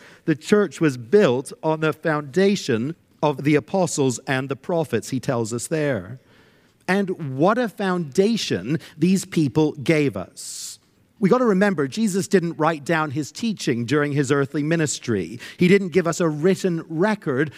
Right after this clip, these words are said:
of his word. No, Jesus was out preaching and healing and calling people to himself. And so the work of leaving a written record, well, it fell to his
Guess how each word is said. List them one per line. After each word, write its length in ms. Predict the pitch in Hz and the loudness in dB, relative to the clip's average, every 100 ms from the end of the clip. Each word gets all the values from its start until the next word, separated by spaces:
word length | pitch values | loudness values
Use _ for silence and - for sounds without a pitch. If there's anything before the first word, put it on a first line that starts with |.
| - | -6
of 200 | 151 156 | -2 0
his 220 | 151 180 165 | 2 2 2
word. 580 | 190 208 165 117 101 - _ - | 2 4 4 0 -2 -8 _ 2
No, 160 | 214 | 2
Jesus 600 | 151 - 262 247 156 143 | 2 2 4 4 2 2
was 120 | 180 | 2
out 280 | 165 180 - | 2 0 -4
preaching 500 | - 254 202 - 170 | -6 -4 -2 -2 0
and 100 | 165 | 0
healing 680 | 151 - 247 233 196 139 123 | -2 0 2 6 6 4 0
and 240 | 131 131 - - - | -2 -4 -8 -18 -4
calling 420 | 208 220 202 180 | 2 4 4 2
people 340 | 185 160 151 143 | 0 0 -2 -2
to 120 | 151 | -2
himself. 720 | 151 156 - 202 185 127 - - - _ | -2 -2 -2 0 0 -2 -6 -20 -20 _
And 180 | 185 185 | 0 0
so 200 | 180 208 | 0 2
the 100 | 190 | 4
work 380 | 185 226 247 226 | 4 4 4 2
of 120 | 165 | 0
leaving 380 | 180 196 180 170 | 4 4 2 2
a 80 | 147 | 0
written 580 | 143 208 254 - 180 | 2 2 2 -2 -4
record, 600 | 127 113 - 101 98 160 - _ _ | -2 -2 -4 -8 -8 -8 -10 _ _
well, 220 | - 190 151 | 2 2 2
it 200 | 185 - | -4 -6
fell 380 | - 196 196 196 | -2 0 2 0
to 160 | 202 | -2
his 340 | 156 165 143 | 0 0 -2